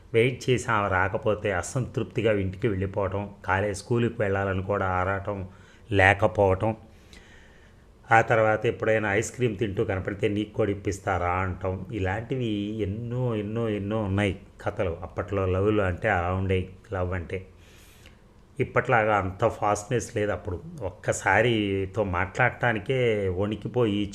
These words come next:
చేతులన్నీ వణికిపోయి, కాళ్ళన్నీ వణికిపోయి, నోరు కూడా అసలు నాట-, మాట రాక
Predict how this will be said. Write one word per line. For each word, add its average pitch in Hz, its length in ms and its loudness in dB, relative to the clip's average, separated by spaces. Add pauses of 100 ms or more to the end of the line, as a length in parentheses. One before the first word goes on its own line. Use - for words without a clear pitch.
చేతులన్నీ 110 440 0
వణికిపోయి, 104 540 -2
కాళ్ళన్నీ 101 560 0
వణికిపోయి, 98 640 -4 (680)
నోరు 110 260 2
కూడా 107 240 4
అసలు 104 220 -2
నాట-, 95 300 0
మాట 92 360 -2
రాక 95 500 -2